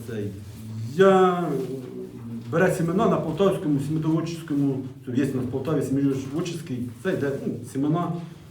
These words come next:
для корів. Е, це. І там у них є, е, два бичка породи Брауншвіц. Кажу, закажіть, будь ласка, нам цієї породи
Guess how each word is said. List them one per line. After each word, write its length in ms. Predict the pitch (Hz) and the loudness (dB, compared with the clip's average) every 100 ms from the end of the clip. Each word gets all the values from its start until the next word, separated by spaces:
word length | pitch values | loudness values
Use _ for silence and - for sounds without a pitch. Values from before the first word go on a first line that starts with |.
| - - - | -20 -20 -6
для 120 | 139 | -4
корів. 340 | 139 156 127 98 - - - - - - - | 0 2 2 0 -4 -10 -16 -20 -20 -20 -16
Е, 40 | 110 - - - | -12 -12 -12 -12
це. 80 | 104 - - | -12 -14 -8
І 60 | 131 | -4
там 300 | - 220 202 | 4 8 8
у 40 | |
них 340 | 180 160 170 170 | 8 4 2 6
є, 120 | 185 | 6
е, 340 | 156 - 151 139 135 131 131 123 120 117 | 6 0 -2 0 2 0 -2 -4 -4 0
два 160 | 175 | 2
бичка 480 | 156 151 - 214 208 - - 139 | 4 2 0 2 0 -2 -8 0
породи 320 | 160 196 156 | 4 4 4
Брауншвіц. 840 | 120 151 160 156 151 - 127 110 - - - - | 2 4 4 4 2 -2 -4 -4 -6 -12 -18 -8
Кажу, 160 | 160 165 165 | -2 0 2
закажіть, 320 | 196 254 190 | 4 6 6
будь 220 | 175 170 | 6 4
ласка, 280 | 175 - 151 | 4 4 4
нам 200 | 156 - | 2 4
цієї 180 | 160 151 | 0 2
породи 380 | 202 262 190 | 4 4 4